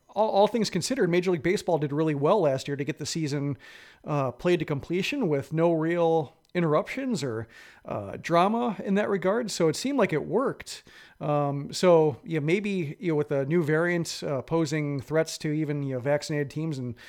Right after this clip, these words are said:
teams that have followed the protocols well last year, they might just wanna do the same thing, in which,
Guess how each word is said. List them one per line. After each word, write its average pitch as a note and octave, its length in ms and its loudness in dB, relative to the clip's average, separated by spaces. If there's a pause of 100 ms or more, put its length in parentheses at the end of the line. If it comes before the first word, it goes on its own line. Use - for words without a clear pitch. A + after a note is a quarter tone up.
(380)
teams E3 240 -2
that D3 80 -2
have C#3 360 0
followed D#3+ 320 2
the - 60 -4
protocols D#3 480 0
well D3+ 160 2
last A3+ 280 -2
year, B3+ 80 -6
they F3 120 4
might G3 220 2
just - 140 -8
wanna F#3 180 2
do E3+ 160 0
the D#3 100 4
same D#3+ 280 2
thing, B2+ 380 0
in C3 160 -4
which, D#3 360 2